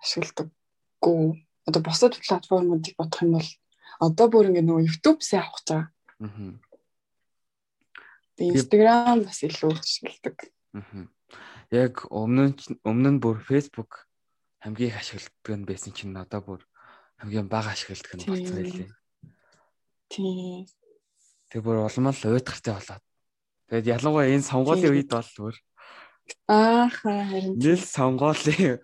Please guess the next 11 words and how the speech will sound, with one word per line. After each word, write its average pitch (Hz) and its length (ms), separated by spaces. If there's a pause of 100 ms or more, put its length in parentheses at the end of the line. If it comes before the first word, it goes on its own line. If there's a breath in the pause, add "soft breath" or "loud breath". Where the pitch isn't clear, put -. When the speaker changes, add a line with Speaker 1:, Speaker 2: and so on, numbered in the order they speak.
Speaker 2:
<laughs> - 160
сурталчилгаа - 600
дээр - 160
гарч 92 240
ирээ. - 160 (840 soft breath)
Тэгэд 117 280
бага 131 320
Speaker 1:
Харин. 120 80
Speaker 2:
хооронд 135 240
аккаунттай - 560
хүмүүс 101 260